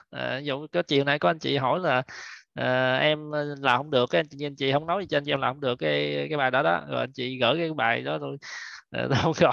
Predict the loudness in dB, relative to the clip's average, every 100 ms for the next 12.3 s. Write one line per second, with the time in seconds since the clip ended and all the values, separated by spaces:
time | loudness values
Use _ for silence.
0 | 4 2 4 4 4 4 4 6 4 4
1 | 0 0 -2 -16 -20 _ _ -4 -4 -12
2 | -10 2 4 6 4 2 0 -4 -4 -4
3 | -6 -6 -10 -2 2 4 4 4 4 2
4 | -2 -4 -4 0 -2 -2 -8 -12 -8 0
5 | 0 2 0 0 0 2 4 2 -2 -20
6 | _ -4 -2 2 2 0 -4 2 4 4
7 | 2 -2 0 0 0 -2 _ _ -8 -6
8 | -4 -4 -4 -2 0 0 0 0 0 0
9 | -6 _ -4 -2 -2 -4 -2 -2 -2 -4
10 | -2 -2 -4 -6 0 0 0 -6 -8 -8
11 | -4 -2 0 0 -2 -4 -8 -6 -8 -4
12 | 0 4 4